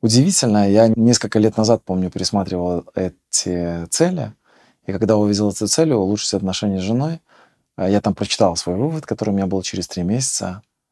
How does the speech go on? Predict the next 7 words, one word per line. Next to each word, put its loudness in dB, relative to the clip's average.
И -2
удивительно, 2
насколько 2
я 4
сейчас 0
понимаю, -2
что -6